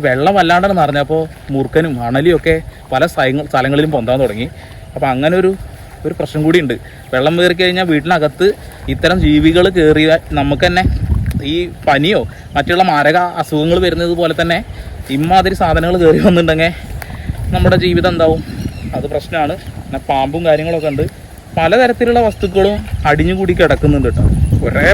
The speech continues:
പ്ലാസ്റ്റിക് മാലിന്യം, ഏ, പിന്നെ കുപ്പികൾ, പൊട്ടുന്ന കുപ്പികളൊക്കെ വന്നിട്ടുണ്ട്. ഓക്കെ,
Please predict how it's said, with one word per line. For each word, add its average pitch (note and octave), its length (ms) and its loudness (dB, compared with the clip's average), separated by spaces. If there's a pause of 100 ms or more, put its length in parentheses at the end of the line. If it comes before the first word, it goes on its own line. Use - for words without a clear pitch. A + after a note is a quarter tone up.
പ്ലാസ്റ്റിക് D#3+ 600 0
മാലിന്യം, E3+ 400 -2 (440)
ഏ, C3+ 40 -2 (120)
പിന്നെ C#3+ 240 -2
കുപ്പികൾ, E3 560 2 (220)
പൊട്ടുന്ന D#3+ 360 0
കുപ്പികളൊക്കെ D#3+ 520 0
വന്നിട്ടുണ്ട്. - 400 0 (440)
ഓക്കെ, D#3 160 0